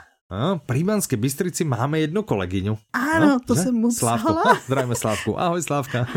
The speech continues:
Speaker 2: <laughs> Ahoj.
Speaker 1: Takže tak. No. A on ešte píše, že ešte pridávam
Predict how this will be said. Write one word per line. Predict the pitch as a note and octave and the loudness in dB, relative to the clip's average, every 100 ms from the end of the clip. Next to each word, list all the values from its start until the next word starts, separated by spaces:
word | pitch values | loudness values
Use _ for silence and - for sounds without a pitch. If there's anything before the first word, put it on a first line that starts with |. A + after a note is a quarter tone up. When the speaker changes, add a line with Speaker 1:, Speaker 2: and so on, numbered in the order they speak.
| C#3+ | -2
Speaker 2:
<laughs> | - - | -2 -2
Ahoj. | E4 F4 E4 F#4 | 2 2 2 0
Speaker 1:
Takže | C3 B2 G#2+ | 0 -2 -4
tak. | G2+ F2 - - _ _ _ - | -2 -4 -6 -18 _ _ _ -4
No. | G#2+ E2 - - - | -4 -4 -10 -20 -10
A | A2+ G#2+ | -8 -4
on | D3 D3+ | -2 0
ešte | C#3+ G#2+ | 0 -2
píše, | C#3 B2+ | -2 -2
že | G#2+ G#2+ | -2 -4
ešte | A2+ A#2 | -4 -4
pridávam | A#2+ C3+ C3+ A2+ G2+ | -2 0 0 0 -2